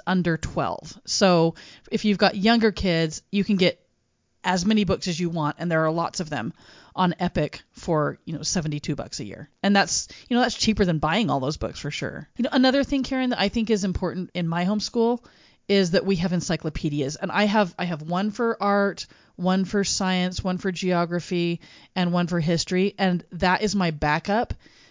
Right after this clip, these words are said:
Sometimes I use them anyway. I don't only use them as a backup, but, but it's,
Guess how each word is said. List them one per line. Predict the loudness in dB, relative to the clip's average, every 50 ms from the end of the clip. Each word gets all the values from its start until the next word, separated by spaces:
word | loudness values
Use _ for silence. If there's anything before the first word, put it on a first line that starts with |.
| _
Sometimes | -6 -2 0 0 0 0 0 0 0 2 4
I | 4 4
use | 4 2 0 -2 0 0 0 0
them | 0 -2 -2
anyway. | 0 0 0 2 2 2 2
I | 2
don't | 2 2 2 2
only | 2 4 4 4 4 2
use | 0 0 0
them | -2 -2 -2
as | -2 -4
a |
backup, | -4 -4 -4 -4 -4 -4 -4 -6 -4 -2
but, | 0 0 0 0 -2 _ -20 _ _ _ _ _ _ _ -2
but | 0 2 2
it's, | 2 0 -4